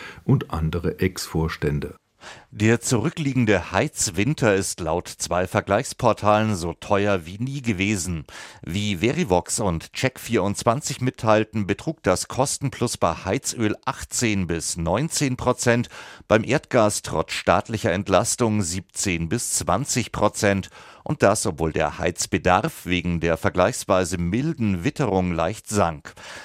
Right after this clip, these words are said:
Speaker 2: Laut dem Deutschen Wetterdienst war es von September bis Ende März nämlich im langjährigen Vergleich deutlich zu warm. Der Heizbedarf für einen Musterhaushalt in einem Einfamilienhaus sank laut Verivox um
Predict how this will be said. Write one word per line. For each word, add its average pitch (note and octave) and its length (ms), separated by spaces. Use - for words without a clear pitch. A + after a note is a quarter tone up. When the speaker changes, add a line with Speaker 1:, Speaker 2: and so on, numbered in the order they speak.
Speaker 2:
Laut - 380
dem A2 220
Deutschen A2 420
Wetterdienst A2+ 640
war F2 140
es F2 120
von E2 300
September G#2 560
bis G2 160
Ende G#2 240
März F#2 340
nämlich G2+ 340
im E2+ 160
langjährigen G#2+ 680
Vergleich F#2 520
deutlich E2+ 580
zu C#3+ 300
warm. E2 420
Der G2 240
Heizbedarf A2+ 580
für F#2+ 220
einen D#2+ 260
Musterhaushalt E2+ 1000
in D#2+ 160
einem D#2 280
Einfamilienhaus A#2 1040
sank F2 280
laut D#2+ 260
Verivox F#2 640
um C3 300